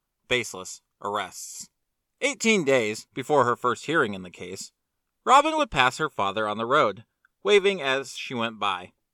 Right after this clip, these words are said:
This was the last time her family would ever see her. Over the years, multiple digs would occur, mob connections would arise, and more questions than answers would start to pour out.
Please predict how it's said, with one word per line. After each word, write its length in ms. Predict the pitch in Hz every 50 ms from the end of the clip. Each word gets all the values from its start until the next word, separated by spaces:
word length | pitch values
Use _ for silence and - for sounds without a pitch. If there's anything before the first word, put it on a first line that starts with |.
| _ _ _ _ _ _ _ _ _ _
This 420 | - 160 143 104 - - - - _ _ _ _ _ _ -
was 140 | - 123 107
the 60 | 117
last 220 | 117 120 117 - -
time 200 | - 120 113 127
her 100 | 123 117
family 500 | - 127 127 123 113 101 101 101 104 _ _ _ _ _ -
would 100 | 101 98
ever 220 | 95 95 92 101 98
see 240 | - - 127 131
her. 240 | - 160 92 95 - _ _ _ _ _ _ _ _ _ _ _ _ _ _ _ -
Over 200 | - 277 285 294
the 120 | 277 240 185
years, 440 | 127 110 104 101 104 117 - - _ _ _ _ _ -
multiple 380 | 202 233 247 - 269 247 262 -
digs 280 | 113 117 113 104 104
would 140 | 117 117 110
occur, 420 | 113 - - 147 151 117 90 - _ _ _ _ _ _ _ _ _ -
mob 320 | - - 107 104 104 101
connections 480 | - - 107 107 104 - - 110 110 101
would 100 | 104 104
arise, 540 | 104 101 101 101 101 104 113 123 127 - - _ _ _ _ _ _ -
and 120 | - 262 254
more 200 | 220 220 214 -
questions 640 | - - 139 147 - - - 104 98 104 - - _
than 160 | - 131 127
answers 500 | 117 113 120 123 - 104 90 92 95 - _ _ -
would 120 | 131 113
start 220 | - - 113 101
to 80 | - 98
pour 260 | _ - 113 101 98
out. 360 | 107 104 98 90 - - -